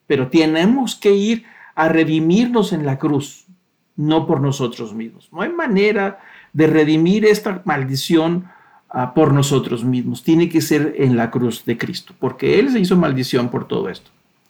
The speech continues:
Y vamos a ver una grafiquita, una gráfica que yo les explicaba para entender este tema medio complejo.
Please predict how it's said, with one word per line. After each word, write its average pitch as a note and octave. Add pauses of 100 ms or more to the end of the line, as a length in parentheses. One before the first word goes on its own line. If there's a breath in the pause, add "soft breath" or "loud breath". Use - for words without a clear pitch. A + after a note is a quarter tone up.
(760 soft breath)
Y G3+
vamos C4
a C#4+
ver C#4+
una D4
grafiquita, A3+
una F#3+
gráfica F3
que -
yo C3+
les C#3
explicaba C3
para B2
entender A#2
este B2+
tema B2
medio G#2+
complejo. G2+